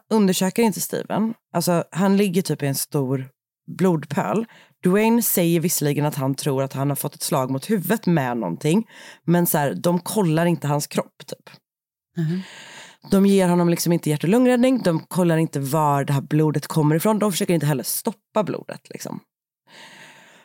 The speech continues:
Speaker 1: Och när ambulansen till slut kommer så kan man då konstatera att Steven blöder från två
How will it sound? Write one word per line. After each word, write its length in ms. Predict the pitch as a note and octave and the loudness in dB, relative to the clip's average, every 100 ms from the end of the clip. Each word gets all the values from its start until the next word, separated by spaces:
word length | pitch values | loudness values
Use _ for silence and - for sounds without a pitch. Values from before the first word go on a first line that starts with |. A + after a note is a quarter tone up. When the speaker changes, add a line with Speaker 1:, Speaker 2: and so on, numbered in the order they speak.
| _ _ _ _ | _ _ _ _
Speaker 1:
Och 260 | G#3 G#3+ - | 2 2 4
när 360 | A#3 A#3 A#3 | 4 4 2
ambulansen 720 | A3 A3 G#3 A3 G#3 G3 - A#3+ | 2 2 4 4 4 4 2 2
till 100 | G#3 | 2
slut 180 | E3+ - | 0 0
kommer 400 | C3 - - A3 | -4 -2 -2 -2
så 160 | - | -2
kan 180 | - D#3+ | 0 2
man 120 | D3 | 2
då 80 | C3+ | 2
konstatera 480 | C#3+ C3 C3+ C3 B2+ | -2 -4 -2 -2 -2
att 100 | D3 | -6
Steven 640 | - - F#3+ G3 G3 F#3+ | -6 0 4 4 4 2
blöder 480 | - D#3 C3+ B2+ C3 | 2 0 0 0 -4
från 180 | - D3+ | -2 -4
två 500 | - - G3 G3 | -4 0 2 4